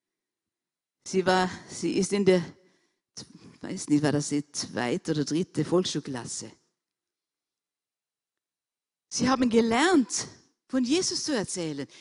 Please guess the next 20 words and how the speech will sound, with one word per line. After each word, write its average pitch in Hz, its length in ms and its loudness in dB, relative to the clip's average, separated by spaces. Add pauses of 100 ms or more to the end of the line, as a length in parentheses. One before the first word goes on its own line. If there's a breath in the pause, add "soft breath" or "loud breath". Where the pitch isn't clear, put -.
(100)
Jesus 294 340 2
war 269 80 4
ein 277 120 6
Zentrum 320 500 2
ihres 302 240 2
Lebens. 311 720 -10 (1900)
Und 254 160 -2
dann 247 140 4
haben 269 280 4
wir 269 280 4
so 262 240 0
eine, 220 480 0 (400 soft breath)
äh, 180 240 -2
Kindervorstellung, 165 1160 6
Kindertheater 165 800 2
gehabt 147 320 -2
in 151 80 2
der 147 80 0
Gemeinde 185 460 0
einmal. 123 440 -2